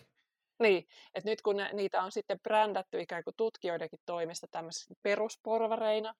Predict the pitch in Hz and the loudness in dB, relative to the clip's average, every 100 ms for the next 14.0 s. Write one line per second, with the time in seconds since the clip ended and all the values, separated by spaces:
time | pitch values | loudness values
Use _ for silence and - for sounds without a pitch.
0 | _ _ _ _ - 185 180 170 - 180 | _ _ _ _ -2 0 0 0 0 4
1 | 170 170 185 190 - 196 185 185 - 180 | 4 2 0 -6 -4 -8 -4 -6 -4 -2
2 | 170 165 160 160 160 - 165 156 180 170 | 0 2 2 0 -10 -6 -4 -4 -4 0
3 | - _ _ - 185 - - 196 185 160 | 0 _ _ -2 0 0 0 0 0 -4
4 | - 170 156 156 - 214 202 190 151 - | -4 -4 0 -2 2 2 2 -2 -6 -6
5 | 196 - 170 208 240 220 165 165 156 160 | -6 -4 -2 4 4 4 2 0 -2 -2
6 | 160 160 156 151 156 165 - 180 180 156 | -2 -4 -4 -6 -6 -4 -4 -4 -2 0
7 | 143 151 151 143 - _ _ - 175 156 | -2 -2 -2 -2 -6 _ _ 2 2 2
8 | 143 - 143 - 180 160 - 143 175 180 | -6 -2 -2 -2 -4 -6 -6 -6 -6 -4
9 | 156 147 147 160 160 170 156 147 156 - | -4 -4 -4 -4 -4 -6 -6 -6 -8 -10
10 | 160 147 165 156 151 104 87 - 147 143 | -8 -4 -2 0 0 -2 -4 -8 -14 -10
11 | - 147 - 135 - 196 208 202 196 202 | -6 -6 -6 -8 -4 -6 -4 -4 -2 -2
12 | 196 202 233 220 208 - 190 196 - 226 | -2 -6 -8 -6 -8 -6 -6 -6 -8 -6
13 | 247 - 160 151 - - 90 95 - - | -6 -4 -4 -6 -10 -10 -12 -10 -8 -8